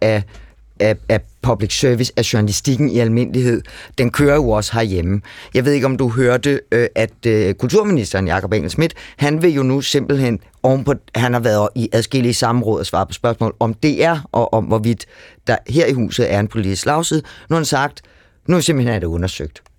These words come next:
Passer det, eller passer det ikke? Øhm,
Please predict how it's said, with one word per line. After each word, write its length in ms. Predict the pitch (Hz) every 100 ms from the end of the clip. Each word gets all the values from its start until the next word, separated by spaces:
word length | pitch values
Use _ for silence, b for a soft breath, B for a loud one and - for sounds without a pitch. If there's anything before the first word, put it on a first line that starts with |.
| - -
Passer 320 | 151 165 180
det, 140 | 165 -
eller 200 | 120 107
passer 400 | 107 104 101 117
det 140 | 104 -
ikke? 300 | 92 90 104 B B B B B _
Øhm, 540 | 107 113 107 107 98